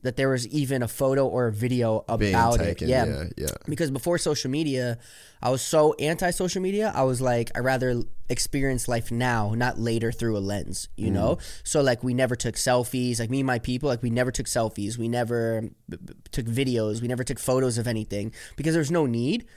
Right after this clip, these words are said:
Speaker 1: And, like, w-, I don't know, it just did, it only seemed like a liability.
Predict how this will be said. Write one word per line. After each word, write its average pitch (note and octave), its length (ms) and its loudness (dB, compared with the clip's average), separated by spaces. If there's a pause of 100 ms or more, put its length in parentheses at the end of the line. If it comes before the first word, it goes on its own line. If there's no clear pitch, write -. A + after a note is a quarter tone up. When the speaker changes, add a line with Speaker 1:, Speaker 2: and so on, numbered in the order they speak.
(260)
Speaker 1:
And, E3 220 2
like, F3 220 2
w-, B2+ 240 -8 (480)
I D#3 100 2
don't B3+ 80 -2
know, A3 140 2
it B2 80 -2
just D3 160 -2
did, E3+ 180 0
it D3+ 80 0
only G#3 180 2
seemed F#3 200 -2
like F3 80 -4
a D3 60 -2
liability. B2 680 0